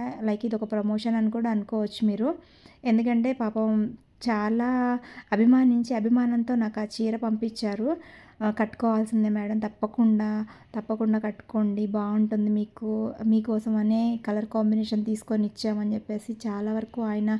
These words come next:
ఒక, అంటే నాకు పంపించిన దాంట్లో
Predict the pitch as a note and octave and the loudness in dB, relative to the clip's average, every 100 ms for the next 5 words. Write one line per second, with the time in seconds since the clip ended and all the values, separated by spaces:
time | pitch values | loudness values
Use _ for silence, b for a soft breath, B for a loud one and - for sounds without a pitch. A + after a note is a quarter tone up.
0 | B B B A#3+ A3+ A3 G#3 G3 F3+ F#3 | B B B -6 0 2 2 2 -2 -4
1 | - _ - - - - - G#3+ B3 B3+ | -8 _ -20 -20 -20 -10 0 4 4 4
2 | A#3 A#3 G#3 A3 A3+ B3+ A#3 G#3 G#3 A#3+ | 2 2 2 2 0 2 2 2 0 0